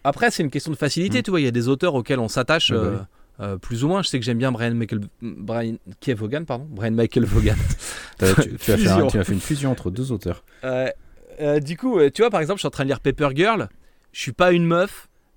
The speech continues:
Speaker 1: euh, j'ai pas quatorze ans, euh, je suis pas en cher-, en quête de ma sexualité, et pourtant je trouve que la série est intéressante et elle me plaît, tu vois. Donc c'est pas, euh, tu, quand les personnages sont bien écrits,
Speaker 2: Mm.
Speaker 1: tu peux t'intéresser,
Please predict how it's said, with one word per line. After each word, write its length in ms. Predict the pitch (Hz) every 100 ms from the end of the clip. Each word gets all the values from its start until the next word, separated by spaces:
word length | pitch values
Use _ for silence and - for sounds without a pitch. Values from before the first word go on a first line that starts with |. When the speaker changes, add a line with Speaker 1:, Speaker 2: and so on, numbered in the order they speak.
| -
Speaker 1:
euh, 320 | 117 113 113
j'ai 160 | 113 120
pas 140 | 151
quatorze 420 | 147 151 147 120 135
ans, 240 | 151 170 _ _ _ -
euh, 600 | 110 110 107 107 104 104
je 60 | 101
suis 120 | 113
pas 100 | 147
en 120 | 147 135
cher-, 340 | 156 147 139
en 80 | 123
quête 200 | - 143
de 80 | 120
ma 140 | 113 110
sexualité, 680 | 107 110 104 139 185 135
et 40 | 98
pourtant 280 | 107 98 156
je 60 |
trouve 160 | - 110
que 100 | 113
la 140 | 104 98
série 340 | 117 127 139
est 40 |
intéressante 520 | 107 107 117 - 185 127
et 40 |
elle 60 | 139
me 60 |
plaît, 200 | - 160
tu 80 | -
vois. 100 | 156
Donc 180 | 120 -
c'est 140 | 113
pas, 260 | 139 139 113
euh, 100 | 104 - - _
tu, 120 | - 110 - 123
quand 120 | 175
les 80 | 165
personnages 300 | 151 165 -
sont 100 | 107
bien 180 | 117 117
écrits, 240 | 117 113
Speaker 2:
Mm. 40 |
Speaker 1:
tu 100 | 98 -
peux 200 | 151 151
t'intéresser, 680 | 123 - 107 110 190 220